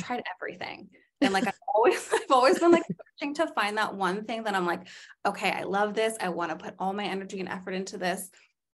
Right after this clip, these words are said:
Speaker 1: And it's taken me so long to find that. And so when I
Speaker 2: Mm-hmm.
Speaker 1: found quilting, I was like,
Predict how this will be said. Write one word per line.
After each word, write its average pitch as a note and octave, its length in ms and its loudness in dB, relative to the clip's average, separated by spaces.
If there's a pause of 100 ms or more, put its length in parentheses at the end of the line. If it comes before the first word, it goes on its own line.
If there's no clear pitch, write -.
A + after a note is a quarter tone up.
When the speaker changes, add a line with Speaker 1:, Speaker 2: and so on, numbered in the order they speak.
Speaker 1:
And G3+ 80 -2
it's F#3 200 -4
taken A#3 240 -8
me G#3 100 -2
so F#3+ 320 -2
long F3+ 240 0
to F#3 100 -14
find A3 300 -6
that. E3 220 -6
And F#3 100 -6
so F#3 120 -6
when G3 140 2
I - 80 0
Speaker 2:
Mm-hmm. F3+ 80 -6
Speaker 1:
found F#3 200 -4
quilting, - 440 -16
I - 40 -16
was A2 180 -12
like, - 260 -12